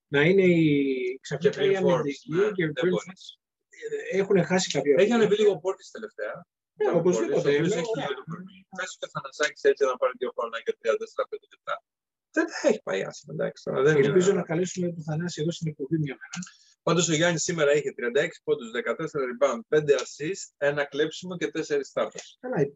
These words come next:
Speaker 1: υπέροχο
Speaker 2: Ε,
Speaker 1: παιχνίδι.
Speaker 2: πέντε εξ-, τα πέντε εξ τελευταία παιχνίδια έχει βάλει πάνω από τριάντα πόντους, έτσι.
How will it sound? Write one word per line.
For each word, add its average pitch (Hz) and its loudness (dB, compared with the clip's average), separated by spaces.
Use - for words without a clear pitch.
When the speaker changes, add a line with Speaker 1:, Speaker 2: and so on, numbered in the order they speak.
Speaker 1:
υπέροχο 170 2
Speaker 2:
Ε, - -10
Speaker 1:
παιχνίδι. 180 2
Speaker 2:
πέντε 175 4
εξ-, 175 -6
τα 143 -2
πέντε 156 -10
εξ 170 -12
τελευταία 147 -4
παιχνίδια 180 -10
έχει 175 -10
βάλει 180 0
πάνω 170 -2
από 175 -6
τριάντα - -4
πόντους, - -20
έτσι. 151 -6